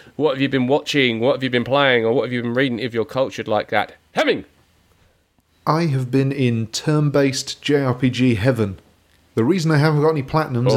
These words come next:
Speaker 1: Oh,
Speaker 2: 'cause I'm
Speaker 1: hell.
Speaker 2: stuck into two hundred hour games. <laughs> So, um, I mentioned a bit about it a while ago and a little bit in the last pod about a game I was excited about. Yakuza Like a Dragon Infinite Wealth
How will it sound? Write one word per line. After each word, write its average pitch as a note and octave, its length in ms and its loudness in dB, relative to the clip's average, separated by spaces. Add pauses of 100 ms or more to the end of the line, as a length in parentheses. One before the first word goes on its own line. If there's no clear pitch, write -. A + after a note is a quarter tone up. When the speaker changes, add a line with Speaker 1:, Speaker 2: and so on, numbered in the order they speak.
Speaker 1:
Oh, G#2 40 4
Speaker 2:
'cause B2 140 0
I'm A#2 200 4
Speaker 1:
hell. A#2 220 4
Speaker 2:
stuck C3+ 380 -2 (560)
into C#3 400 2
two F#3+ 420 -2
hundred D#3 540 0
hour C#3 240 2
games. C3 760 -2 (380)
<laughs> F3 420 2 (440)
So, C#3 360 0
um, B2+ 440 0 (120)
I B2 120 0
mentioned D3 340 -2
a B2 40 -2
bit B2 100 2
about A#2 260 2
it A#2 180 -4
a A#2 80 2
while A#2+ 440 0
ago F3+ 400 0
and A#2+ 180 -2
a - 20 -2
little C3+ 220 0
bit A#2+ 140 0
in A2+ 60 -4
the A2 60 -2
last A#2+ 300 0
pod A2 160 2
about G#2 160 -2
a G#2 40 -6
game G#2+ 360 0
I G2+ 60 -2
was G2 100 -4
excited A2+ 400 0
about. G#2 420 -2
Yakuza C3+ 600 2
Like C#3 220 4
a - 40 0
Dragon A2+ 500 0
Infinite A#2+ 300 -2
Wealth B2 480 0